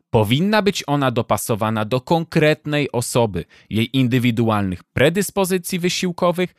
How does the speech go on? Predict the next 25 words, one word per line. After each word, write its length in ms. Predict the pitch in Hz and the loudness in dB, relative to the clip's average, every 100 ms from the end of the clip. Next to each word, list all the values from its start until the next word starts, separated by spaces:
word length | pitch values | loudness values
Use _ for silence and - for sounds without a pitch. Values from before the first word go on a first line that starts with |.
| _ _ - | _ _ -4
ale 380 | 110 120 135 | -2 2 0
też 340 | 139 147 147 - | 0 -2 -2 -2
czasowych. 840 | - 175 - 262 240 123 80 - _ - _ - | 0 0 0 2 2 2 -6 -10 _ -20 _ -2
Nie 140 | 262 | 0
można 300 | 330 285 247 | 0 0 -2
przecież 340 | - 175 160 | -2 -2 -2
powiedzieć 840 | - 135 123 147 147 123 - - - | 0 0 2 0 0 -2 -4 -6 -4
na 100 | 113 | -4
przykład 440 | - 151 135 120 - | -4 -4 0 0 0
osobie 440 | 113 - 147 160 | -2 2 2 2
z 60 | 117 | 0
dwójką 480 | 98 120 147 135 117 | 0 0 2 0 0
dzieci, 540 | 90 92 - 98 110 - - | 0 -2 -2 -2 -2 -4 -10
pracującej 600 | - 117 - 123 139 151 139 | 0 0 2 2 2 0 0
po 180 | 110 | -2
dziesięć 460 | 90 120 143 143 107 | -2 0 0 0 0
godzin 340 | 110 98 92 | 0 0 0
dziennie, 480 | 87 92 85 90 107 - - | -2 -2 -2 -2 -4 -6 -12
że 180 | - 339 | -4 0
ma 120 | 277 | 2
ćwiczyć 420 | - 208 190 156 | 0 -2 -2 -2
pięć 340 | - 151 147 113 | -2 0 0 0
dni 120 | 117 | -2
w 80 | - | -2
tygodniu, 560 | 98 87 87 95 107 | -4 -2 -4 -4 -4